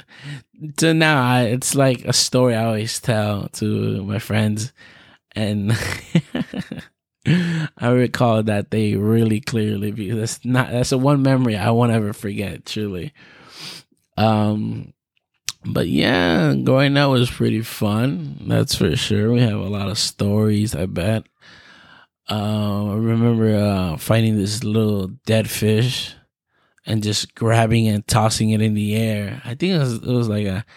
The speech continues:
like a whole fish. Like, so, like, one of, one of those that you buy in the groceries that are, like, frozen. Straight up disgusting. You know, just grabbed and just tossed it in the air, throwing it around with my friends.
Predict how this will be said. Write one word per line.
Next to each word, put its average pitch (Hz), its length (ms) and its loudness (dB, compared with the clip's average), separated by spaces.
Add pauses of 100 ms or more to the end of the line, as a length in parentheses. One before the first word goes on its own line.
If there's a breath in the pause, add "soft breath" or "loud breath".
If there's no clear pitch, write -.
(520 soft breath)
like 104 160 -2
a - 60 -4
whole 147 240 2
fish. 123 600 0 (160)
Like, 98 220 -8
so, - 180 -4
like, 78 300 -8
one 123 200 4
of, 101 260 0
one 131 220 4
of 131 60 4
those 131 220 4
that 117 80 0
you 110 100 0
buy 120 180 2
in 120 60 4
the 104 60 -2
groceries 110 680 0
that 90 180 -8
are, 87 60 -6
like, 82 140 -8
frozen. 107 600 2 (680 loud breath)
Straight - 280 0
up 107 180 0
disgusting. 95 800 0
You 85 120 -2
know, 82 180 -2
just 107 280 -4
grabbed 101 460 0
and 95 160 -4
just - 240 -4
tossed 107 280 -2
it 104 120 2
in 104 120 0
the 95 220 -2
air, 107 380 0 (720 loud breath)
throwing 104 260 2
it 98 100 0
around 104 360 2
with 98 120 -2
my 104 80 -4
friends. 104 580 0